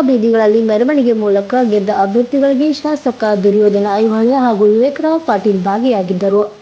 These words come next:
ಈ ಸಂದರ್ಭದಲ್ಲಿ ಪಟ್ಟಣದ ಜನತೆ, ಬಿ ಜೆ ಪಿ ಕಾರ್ಯಕರ್ತರು, ಪಟ್ಟಣ ಪಂಚಾಯಿತಿ ಸಿಬ್ಬಂದಿ ಉಪಸ್ಥಿತರಿದ್ದರು ಹಾಗೂ ಯಾವುದೇ ಅಹಿತಕರ ಘಟನೆ ಜರುಗದಂತೆ ಪೊಲೀಸ್ ಇಲಾಖೆ ಸೂಕ್ತ ಬಂದೋಬಸ್ತ್ ಕೈಗೊಂಡರು.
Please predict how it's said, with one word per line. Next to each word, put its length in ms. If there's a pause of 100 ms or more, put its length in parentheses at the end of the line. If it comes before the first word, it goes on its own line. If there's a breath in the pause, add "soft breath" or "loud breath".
(540 loud breath)
ಈ 120
ಸಂದರ್ಭದಲ್ಲಿ 680 (120)
ಪಟ್ಟಣದ 400 (100)
ಜನತೆ, 380
ಬಿ 140
ಜೆ 140
ಪಿ 140
ಕಾರ್ಯಕರ್ತರು, 800
ಪಟ್ಟಣ 340 (100)
ಪಂಚಾಯಿತಿ 480
ಸಿಬ್ಬಂದಿ 540 (120)
ಉಪಸ್ಥಿತರಿದ್ದರು 720 (600 loud breath)
ಹಾಗೂ 220 (120)
ಯಾವುದೇ 200
ಅಹಿತಕರ 560 (120)
ಘಟನೆ 280
ಜರುಗದಂತೆ 640 (140)
ಪೊಲೀಸ್ 320
ಇಲಾಖೆ 400
ಸೂಕ್ತ 340 (160)
ಬಂದೋಬಸ್ತ್ 580
ಕೈಗೊಂಡರು. 500